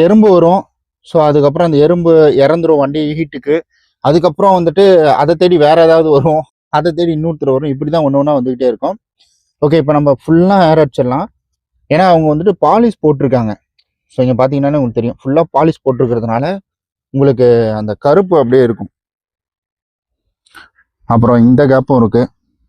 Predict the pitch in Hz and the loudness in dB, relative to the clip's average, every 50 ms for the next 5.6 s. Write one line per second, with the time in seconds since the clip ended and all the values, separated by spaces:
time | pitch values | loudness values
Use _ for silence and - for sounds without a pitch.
0 | _ _ _ _ _ _ _ _ 117 117 123 127 123 131 135 131 120 117 113 104 | _ _ _ _ _ _ _ _ 0 2 2 2 2 2 2 2 2 2 0 0
1 | 107 104 104 104 101 101 - - - 104 107 107 - 113 104 95 - - 110 - | 0 -2 -4 -4 -4 -6 -8 -10 -10 -8 -8 -6 -4 -6 -8 -6 -6 -6 -6 -6
2 | - _ _ _ _ _ _ _ _ - 120 135 165 185 - 208 180 165 156 180 | -6 _ _ _ _ _ _ _ _ -4 -2 -2 0 0 0 0 0 2 2 2
3 | 202 185 156 139 135 127 123 120 120 120 127 131 151 143 127 127 165 165 139 107 | 2 2 2 2 2 2 2 0 0 0 -2 -2 -2 -2 -2 0 0 0 -2 -2
4 | - 135 160 - _ _ _ _ _ _ _ _ - 147 - - 214 202 170 180 | -4 -6 -6 -6 _ _ _ _ _ _ _ _ -8 -6 -2 0 0 2 2 2
5 | 196 190 160 156 175 190 180 180 160 - - | 2 2 2 2 0 0 0 0 0 0 -2